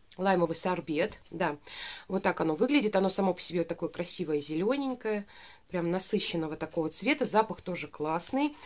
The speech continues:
Мне нравится именно лайм и сорбет больше всего в этой линейке. Кисленький, лаймовый. А, действительно, прям классный, освежающий такой.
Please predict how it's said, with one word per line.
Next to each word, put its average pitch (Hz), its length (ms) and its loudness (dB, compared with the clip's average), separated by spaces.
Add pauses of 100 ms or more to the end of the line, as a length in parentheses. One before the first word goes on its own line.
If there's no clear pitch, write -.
(220)
Мне 180 160 0
нравится 165 480 0
именно 170 380 0
лайм 170 220 2
и - 20 -2
сорбет 190 420 2
больше 254 280 0
всего 254 220 2
в 233 60 4
этой 240 200 0
линейке. 220 460 0 (1400)
Кисленький, 226 880 6 (260)
лаймовый. 226 800 8 (760)
А, 185 140 0
действительно, 185 560 2
прям 147 200 -2
классный, 180 400 4
освежающий 214 840 6
такой. 190 400 -2